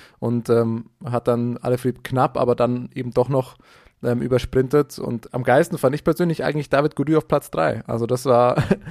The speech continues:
<laughs> dass Pogacar und dass Alaphilippe da vorne reinfahren, kennt man ja, oder das, davon, davon konnte man ausgehen, damit konnte man rechnen. Ähm, aber an, an Platz drei, ähm, zeigt auch, dass er gut in Form ist.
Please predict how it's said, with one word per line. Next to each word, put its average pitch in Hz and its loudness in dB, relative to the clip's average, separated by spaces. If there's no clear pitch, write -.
<laughs> - -10
dass 135 4
Pogacar 143 4
und 135 2
dass 131 4
Alaphilippe 139 2
da 135 2
vorne 131 2
reinfahren, 131 0
kennt 147 -2
man 180 0
ja, 180 2
oder 127 4
das, - -6
davon, 123 -2
davon 117 -4
konnte 123 -2
man 117 -2
ausgehen, 139 -2
damit 120 -4
konnte 120 -4
man 113 -4
rechnen. 139 -6
Ähm, 113 0
aber 113 0
an, 127 -6
an 120 -6
Platz 120 -4
drei, 147 0
ähm, 135 -4
zeigt 143 4
auch, 135 4
dass 127 0
er 135 2
gut 160 -4
in 185 -2
Form 147 -2
ist. 175 -6